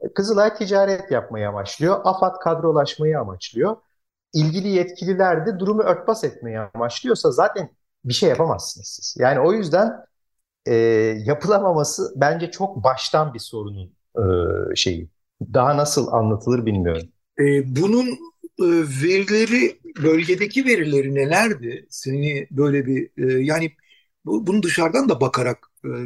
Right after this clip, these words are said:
Speaker 2: söyleyebiliriz. Bunun farkındayım. Sadece biraz daha Adıyaman'a odaklanmak için söylüyorum. E, oradaki, e, gördüklerini, e, konuşmak için. O-, oradaki veriler neler? Mesela insanların erken terki ya da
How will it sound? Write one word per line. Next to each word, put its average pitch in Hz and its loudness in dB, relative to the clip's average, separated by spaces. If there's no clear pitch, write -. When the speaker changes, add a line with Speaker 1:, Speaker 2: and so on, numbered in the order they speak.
Speaker 2:
söyleyebiliriz. 127 0
Bunun 175 0
farkındayım. 175 0
Sadece 196 0
biraz 208 2
daha 165 -4
Adıyaman'a 165 2
odaklanmak 151 -2
için - -10
söylüyorum. 120 0
E, 127 2
oradaki, 139 0
e, 131 0
gördüklerini, 139 0
e, 135 -4
konuşmak 131 0
için. - -4
O-, - 2
oradaki 262 0
veriler 185 0
neler? 131 -2
Mesela 151 -2
insanların 170 -4
erken 180 -2
terki 143 -2
ya 143 0
da 151 4